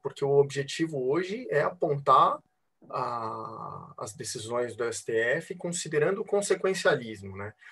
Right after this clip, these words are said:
E daí, ah, muito se fala em consequencialismo jurídico, mas se você pegar o filosófico puro mesmo, ah, o consequencialismo, você é responsável pelo ato que você prevê,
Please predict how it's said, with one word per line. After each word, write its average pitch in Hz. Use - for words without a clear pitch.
E 123
daí, 135
ah, 147
muito 156
se 170
fala 151
em 160
consequencialismo 151
jurídico, 160
mas 120
se -
você -
pegar 156
o 147
filosófico 143
puro 143
mesmo, 123
ah, 107
o 107
consequencialismo, 139
você 180
é -
responsável 156
pelo 139
ato 139
que 165
você 151
prevê, 139